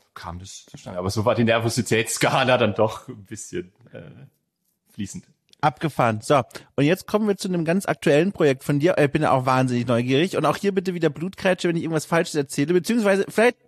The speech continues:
Speaker 2: fange ich einfach nur an und lass dich den Rest erzählen, damit ich nichts falsch mache. Du warst jetzt kürzlich auf Reisen, sag ich mal, ne? Du warst in
Speaker 1: Mhm.
Speaker 2: Rei-, auf Reisen in, und jetzt kommt schon die, das erste Fragezeichen, in Budapest?
Speaker 1: Äh,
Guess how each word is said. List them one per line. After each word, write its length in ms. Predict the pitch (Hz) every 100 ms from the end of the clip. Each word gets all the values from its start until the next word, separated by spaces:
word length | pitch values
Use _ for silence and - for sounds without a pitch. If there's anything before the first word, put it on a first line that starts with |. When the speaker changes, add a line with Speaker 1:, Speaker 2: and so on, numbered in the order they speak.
| _
Speaker 2:
fange 280 | - 226 254
ich 60 |
einfach 160 | 202 202
nur 160 | 196 -
an 120 | 247
und 60 | 220
lass 140 | 165
dich 180 | 247 240
den 140 | 214
Rest 200 | 151 135
erzählen, 260 | 160 - 196
damit 180 | 180 180
ich 60 |
nichts 160 | 160 -
falsch 320 | 170 190 -
mache. 240 | 139 190 208 - - - -
Du 120 | 160
warst 320 | 160 214 247
jetzt 240 | 240 208 -
kürzlich 460 | 214 - 208 196 156
auf 180 | -
Reisen, 480 | 131 117 139 135 123
sag 220 | 101 101
ich 80 | 104
mal, 240 | 117 98 104
ne? 200 | 127 -
Du 100 | 160
warst 260 | 180 -
in 60 | 101
Speaker 1:
Mhm. 80 | 151
Speaker 2:
Rei-, 280 | 131 160 -
auf 180 | 147 143
Reisen 400 | 143 202 240 214
in, 400 | 180 220 285 269 _ _
und 80 | -
jetzt 180 | 147 143
kommt 200 | - 156
schon 160 | - 143
die, 120 | 120 -
das 160 | 131
erste 300 | - 135 -
Fragezeichen, 580 | 190 170 175 175 165 180
in 160 | 135 113
Budapest? 720 | - 101 107 - 214 - _ _ - _ _ _ _ _ _ _ _ -
Speaker 1:
Äh, 260 | 104 107